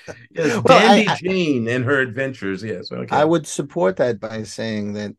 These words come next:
Speaker 2: uh, in my experience, especially if you've been in a certain genre for a while,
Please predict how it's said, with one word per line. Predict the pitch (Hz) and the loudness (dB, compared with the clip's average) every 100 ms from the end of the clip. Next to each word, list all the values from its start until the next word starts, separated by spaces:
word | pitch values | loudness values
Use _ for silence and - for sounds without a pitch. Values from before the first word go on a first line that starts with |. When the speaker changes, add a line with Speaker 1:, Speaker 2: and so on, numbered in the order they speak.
| - | -14
Speaker 2:
uh, | 110 104 - | -10 -8 -8
in | 107 | -6
my | 104 113 135 | -4 -2 -4
experience, | 120 - - 90 82 80 95 - _ _ _ _ _ _ - | -4 -10 -8 -8 -8 -10 -14 -20 _ _ _ _ _ _ -16
especially | 104 - 120 120 123 | -12 0 0 0 -2
if | 101 | -2
you've | 101 92 | -4 -4
been | 104 98 | -4 -4
in | 98 | -4
a | 95 92 | -6 -8
certain | - - 107 104 | -8 -6 -4 -6
genre | 92 95 98 101 | -4 -4 -4 -6
for | - - | -10 -10
a | 87 | -8
while, | 90 80 82 82 | -8 -8 -8 -12